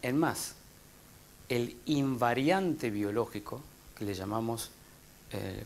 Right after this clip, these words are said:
que lo enseñamos en los seminarios, es precisamente, la misma palabra lo dice, invariante. No varía la emoción.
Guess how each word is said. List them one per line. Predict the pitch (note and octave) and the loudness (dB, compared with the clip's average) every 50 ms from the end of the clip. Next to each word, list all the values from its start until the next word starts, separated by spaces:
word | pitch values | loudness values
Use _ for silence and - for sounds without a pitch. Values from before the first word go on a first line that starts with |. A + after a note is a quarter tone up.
| - - | -8 -6
que | G#2+ G#2 | -4 0
lo | G#2 A2 | 0 0
enseñamos | G2+ G2 G#2 G#2+ A#2 A#2+ B2+ A#2+ - | 0 0 2 2 2 2 2 0 -2
en | A2 | -4
los | G#2+ G2 | -6 -8
seminarios, | - G2 G2 G2 F#2 F2+ F2 F2+ F#2+ F#2+ - - - - - - - - - - - - - | -8 -8 -8 -8 -8 -8 -8 -8 -10 -14 -14 -16 -18 -20 -20 -20 -20 -20 -20 -18 -14 -6 -4
es | D3+ D3+ | -2 0
precisamente, | D3+ D#3+ C3+ - F3 D3+ D3 C#3+ D3+ D3+ D3 C#3 - D#3+ E3+ F3+ - - - - - - - | 0 0 0 0 -2 -2 0 0 0 0 -2 -2 -4 -4 -4 -6 -8 -16 -20 -20 -18 -12 -6
la | B2+ | 0
misma | B2 D3 E3 E3 C#3 | 2 2 2 2 2
palabra | C3 C3 C3 C3 B2 A#2 | 0 0 0 0 -2 -2
lo | G#2+ F#2+ | -2 -4
dice, | F2+ - - - - - - | -6 -8 -10 -10 -10 -6 -2
invariante. | D3 D3 D3+ C#3+ B2+ A#2+ G#2+ G#2 F2 E2 D#2+ - - - - - - - - - - - | 0 2 2 2 2 0 0 -2 -6 -8 -10 -18 -20 -20 -20 -20 -20 -20 -20 -20 -12 -6
No | B2+ B2+ D3 E3+ | -2 0 2 2
varía | D#3 D3+ C#3+ D3+ D#3 D3 B2+ A2 | 2 2 2 2 2 2 2 2
la | G#2 G2+ | 0 -2
emoción. | G2 F#2+ F#2 F2+ - - - - F#2 E2 | -4 -6 -6 -8 -8 -10 -12 -12 -12 -14